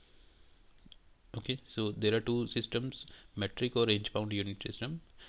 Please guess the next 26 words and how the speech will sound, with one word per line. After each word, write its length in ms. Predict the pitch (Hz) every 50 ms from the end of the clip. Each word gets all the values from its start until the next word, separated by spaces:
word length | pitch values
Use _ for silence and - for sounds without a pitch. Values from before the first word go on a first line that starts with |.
| - - - - - - - - -
Until 280 | - 104 101 - 117 120
unless 260 | 113 117 120 120 123
it 140 | 123 117 123
is 100 | 120 120
mentioned 400 | 107 101 98 104 - - 127 127
in 60 | 123
the 80 | 127 120
purchase 280 | 120 113 120 120 120
order, 280 | 123 123 120 131 151 175 - - - - - - - - - - - -
inch 280 | - 120 123 120 - -
pound 220 | 117 107 107 107
is 80 | 120 135
the 80 | 151
default 500 | 139 120 113 107 - - 104 104 101 -
one. 200 | - 98 92 - - - - - - - - - - - - - - - - - - - - - - - - -
So 300 | - - 117 113 110 - - -
statement 480 | - - 104 101 - 104 113 123 127 - - - - - - - - - - -
is 280 | - 117 123 147 - -
true. 280 | - - - 139 - - - - - - - - - - - - - - - - - - - - - - - - - - - - - - - - - - - - - - - - - - - - - - - - - - - - - - - - - - - - - - - - - - - - - - - - - - - -
So 140 | - 139 -
thank 140 | 135 131 151
you 80 | 156
for 140 | - 156 147
watching. 340 | 139 135 135 - 160 160 165
Stay 240 | - - - 143 139
tuned. 480 | 139 - 139 143 151 156 160 147 -